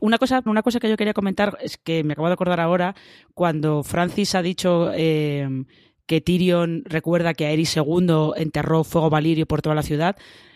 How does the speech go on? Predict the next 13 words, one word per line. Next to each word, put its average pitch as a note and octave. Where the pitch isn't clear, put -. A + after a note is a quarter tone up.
Eh, D#3+
me E3+
imagino E3
que -
os F#3
fijasteis F3
que F3
cuando D3+
Daenerys D3+
destruye F3
Desembarco D#3+
del D3
Rey, F3+